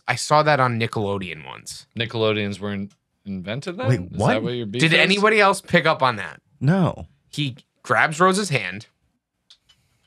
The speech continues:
Speaker 3: "I
Speaker 1: kisses
Speaker 3: saw
Speaker 1: it,
Speaker 3: that on
Speaker 1: and said, "I
Speaker 3: Nickelodeon
Speaker 1: saw that
Speaker 3: once?"
Speaker 1: on a Nickelodeon one." I don't know if a Nickelodeon is, like, a code name for, like, a, like,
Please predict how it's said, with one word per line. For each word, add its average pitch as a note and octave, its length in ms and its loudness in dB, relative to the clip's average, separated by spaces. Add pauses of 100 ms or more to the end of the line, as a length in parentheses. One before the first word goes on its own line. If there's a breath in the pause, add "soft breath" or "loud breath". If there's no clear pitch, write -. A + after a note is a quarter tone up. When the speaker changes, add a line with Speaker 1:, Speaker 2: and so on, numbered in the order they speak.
Speaker 3:
"I - 40 -12
Speaker 1:
kisses C#3 300 -2
Speaker 3:
saw G#2+ 60 0
Speaker 1:
it, G#2+ 100 2
Speaker 3:
that B2 160 0
on G2+ 300 -2
Speaker 1:
and C3 160 0
said, G#2 220 0
"I A2 180 2
Speaker 3:
Nickelodeon A#2+ 40 2
Speaker 1:
saw D3 260 4
that D#3+ 180 2
Speaker 3:
once?" - 40 -8
Speaker 1:
on C#3+ 200 4
a C#3 40 4
Nickelodeon A#2+ 720 0
one." F#2+ 160 -6
I A2+ 80 -2
don't A#2+ 200 0
know C3 180 4
if B2+ 140 0
a A2 40 2
Nickelodeon C3 960 0
is, G#2 240 -6
like, F2+ 160 -6
a D2 120 -6
code C#3+ 320 2
name D3+ 280 2
for, B2+ 120 -4
like, F#2+ 160 -8
a, E2 260 -4
like, G#2+ 380 -10